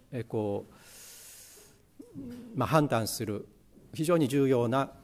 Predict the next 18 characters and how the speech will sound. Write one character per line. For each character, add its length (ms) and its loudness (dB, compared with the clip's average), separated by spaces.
え 260 -4
ー、 60 -2
歴 180 2
史 120 -4
的 180 0
な 140 4
文 180 2
章 340 -2
で 280 0
ご 60 -6
ざ 140 -2
い 60 -4
ま 120 -4
す。 220 -4
ど 160 12
ん 60 10
な 100 10
に 340 8